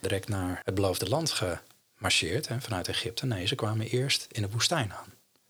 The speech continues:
En dit met goede reden, want God had net als bij de Heer Jezus al luid en duidelijk van zich laten horen, tijdens en, en na de uittocht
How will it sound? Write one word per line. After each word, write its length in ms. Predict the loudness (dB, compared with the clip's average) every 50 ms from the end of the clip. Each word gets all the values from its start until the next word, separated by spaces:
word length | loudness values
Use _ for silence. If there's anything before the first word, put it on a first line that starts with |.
| _ _ _ _ _ _ _ _
En 100 | 2 4
dit 120 | 4 6
met 120 | 4 2 2
goede 260 | 2 2 2 2 4
reden, 300 | 4 4 4 4 2 0
want 120 | -2 -2
God 200 | 0 0 0 0
had 140 | 0 0 0
net 220 | 2 2 2 2
als 120 | 2 2 2
bij 160 | 2 2 2
de 60 | 2
Heer 160 | 2 0 0
Jezus 440 | 0 0 0 0 0 0 -2 -2 0
al 100 | 0 0
luid 340 | 2 2 0 0 0 0 0
en 100 | 0 0
duidelijk 400 | 2 2 2 0 0 -2 -4 -2
van 120 | 0 0
zich 120 | 0 0 0
laten 280 | 0 -2 0 0 0
horen, 320 | 0 0 0 0 -2 -4 -6 -10 -16 -20 _ _ _ _
tijdens 600 | -2 0 0 0 0 0 0 2 2 0 0 -2
en, 240 | -6 -6 -6 -4 -4
en 240 | -4 -4 -4 -4 -2
na 200 | -2 0 0 0
de 120 | 2 2
uittocht 520 | 2 2 2 0 0 -2 -4 -2 -2 -4